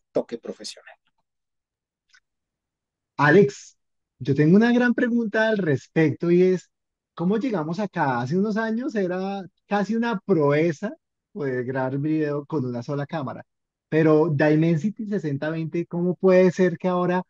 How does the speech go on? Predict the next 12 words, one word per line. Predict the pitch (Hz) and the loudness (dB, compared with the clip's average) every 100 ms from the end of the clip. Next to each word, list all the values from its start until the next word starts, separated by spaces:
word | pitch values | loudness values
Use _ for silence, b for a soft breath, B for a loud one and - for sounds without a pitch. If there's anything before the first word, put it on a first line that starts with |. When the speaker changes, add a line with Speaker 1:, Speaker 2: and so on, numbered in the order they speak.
| _ _ | _ _
Speaker 2:
soporte | - 160 160 139 151 | -6 -4 2 2 2
hasta | 156 190 156 | 0 -2 -4
dos | 131 170 196 196 - | -2 2 2 0 -4
cámaras | 226 202 170 175 196 _ _ _ - | -4 -2 -4 -8 -12 _ _ _ -4
al | 196 240 240 | -2 -2 -6
tiempo | - 220 202 185 233 202 | 0 2 2 0 -2 0
y | 196 | 0
además | 165 143 139 135 | 2 0 -2 -4
con | 160 151 | -8 -6
percepción | 180 147 143 123 - 135 123 | -6 -4 -4 -4 -6 -4 -2
de | 131 127 | -2 -4
profundidad? | 139 110 120 117 135 | -6 -6 -6 -4 -4